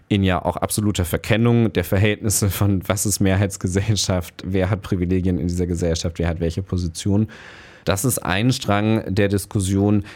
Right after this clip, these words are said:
Sie schildert, wie ganz klar rechte und auch sehr einschlägig rechte Begriffe und Codes verwendet werden, wie auch andere Attentäter eben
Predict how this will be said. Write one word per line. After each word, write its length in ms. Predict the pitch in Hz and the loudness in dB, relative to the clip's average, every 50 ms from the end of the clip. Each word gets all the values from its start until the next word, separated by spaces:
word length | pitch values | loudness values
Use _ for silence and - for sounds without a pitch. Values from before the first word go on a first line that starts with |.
| - - - | -20 -12 -6
Sie 200 | - 98 95 92 | -2 0 0 2
schildert, 520 | - - 107 107 110 104 110 101 - - | 2 2 2 2 2 4 2 0 0 0
wie 100 | 98 95 | -2 0
ganz 380 | 85 - 90 95 107 117 110 - | 0 2 2 2 2 2 0 0
klar 480 | - - 87 90 92 92 92 95 85 - | 0 0 0 2 2 2 0 0 0 0
rechte 720 | 92 98 - - - - 98 95 95 95 95 90 87 - - | -2 -2 -2 -4 -2 0 2 2 4 4 2 2 0 0 0
und 200 | - 90 82 - | -2 -2 -2 -2
auch 140 | - - - | -4 -6 -4
sehr 260 | - 80 73 - - | -4 -4 -4 -2 -2
einschlägig 680 | - 85 107 135 131 - 113 107 104 104 101 95 - - | -2 0 2 2 2 2 2 2 4 2 0 0 -2 -2
rechte 300 | 90 101 - - - 90 | -2 -2 -2 -2 -4 -2
Begriffe 440 | 95 92 - - 101 92 - 95 80 | -2 -2 -2 -2 -2 -2 0 -2 -2
und 140 | 69 85 | -2 -2
Codes 340 | - 120 123 127 131 131 - | 0 0 2 2 2 0 0
verwendet 580 | - 123 107 98 101 98 98 101 104 98 98 - | 0 0 0 2 2 2 2 2 2 0 0 0
werden, 420 | 95 90 90 92 90 95 95 92 - - - - - - | 2 2 4 4 4 2 2 0 -2 -8 -20 -20 -10 -2
wie 320 | - 104 101 101 101 101 - | 0 2 4 4 2 2 2
auch 300 | - 90 92 - - - | 2 0 0 -2 -4 -6
andere 640 | - 95 104 117 123 120 110 101 101 101 98 - - | -2 0 2 4 4 4 4 4 2 2 2 0 -2
Attentäter 1000 | 98 - - - 113 107 - - 104 98 95 90 - - 95 92 92 90 - - | -6 -4 -2 -2 -2 -2 -2 0 0 0 0 0 0 0 2 2 2 2 0 0
eben 340 | 90 92 87 92 90 87 | -2 0 2 2 0 0